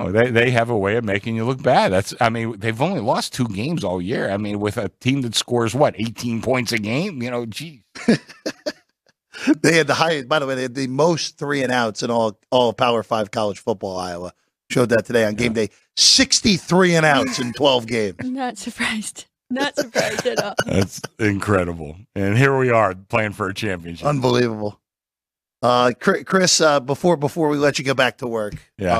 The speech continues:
Speaker 2: um, the, uh, the games today, uh, right now, I really, the, the S E C championship game is the one that's lighting up the screen here
Speaker 1: Yeah.
Speaker 2: for me. You're down to four and a half.
Speaker 1: Right.
Speaker 2: Uh,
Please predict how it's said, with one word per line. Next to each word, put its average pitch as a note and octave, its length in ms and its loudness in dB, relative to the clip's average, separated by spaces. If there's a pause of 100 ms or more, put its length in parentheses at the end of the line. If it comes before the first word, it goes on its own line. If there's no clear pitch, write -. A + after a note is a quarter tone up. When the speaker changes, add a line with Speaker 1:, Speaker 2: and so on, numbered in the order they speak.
Speaker 2:
um, G#2+ 140 -6 (720)
the, C#3+ 220 4
uh, D#3 60 4
the C#3 120 -4
games D3 380 2
today, B2 480 2 (120)
uh, A#2+ 260 2 (140)
right G3+ 300 0
now, C3 360 0
I G#2 420 -8
really, C3+ 340 -2
the, A2+ 320 -6
the A#2+ 160 2
S G#3 180 2
E A#2+ 60 -4
C A#2 200 -2
championship A#2 800 -2
game G#2+ 260 -4
is G2 100 -8
the A2+ 100 -4
one B2+ 240 4
that's A2 220 -6
lighting B2 260 2
up G#2 140 -8
the G2+ 100 -14
screen E3 360 -2
here G#2+ 140 -4
Speaker 1:
Yeah. G2+ 180 4
Speaker 2:
for F#2+ 60 -2
me. C3 260 0 (440)
You're A#2 100 0
down D#3+ 200 4
to G#3 60 2
four E3 260 2
and C3+ 100 0
a G#2 40 -8
half. G2 400 -2
Speaker 1:
Right. F2+ 200 0 (320)
Speaker 2:
Uh, B2 240 4